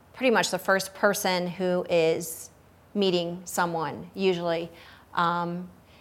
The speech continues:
and so when they come in, you know, it's nice to get to know a little bit about them, and I do. I, I know everyone by name and get to know everybody a little bit,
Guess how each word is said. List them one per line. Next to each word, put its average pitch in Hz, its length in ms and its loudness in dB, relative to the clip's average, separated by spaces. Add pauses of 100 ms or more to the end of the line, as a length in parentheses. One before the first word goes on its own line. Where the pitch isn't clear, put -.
(300)
and 185 300 0
so 180 300 4
when 175 220 0
they 170 320 -2
come 190 240 0
in, 180 440 0
you 214 100 0
know, 190 180 0
it's - 200 -8
nice 185 220 -2
to 190 100 -4
get 175 180 -2
to 214 100 -6
know 180 260 2
a - 40 2
little 180 200 2
bit 170 140 0
about 190 320 8
them, 185 380 2
and 180 180 -4
I 185 120 0
do. 190 180 4
I, 175 340 8
I 185 380 4 (400)
know 196 160 2
everyone 202 380 6
by 190 160 10
name 220 480 6
and 175 580 2
get 170 140 -4
to 214 80 -4
know 196 160 0
everybody 190 440 6
a 190 60 6
little 190 220 4
bit, 185 360 4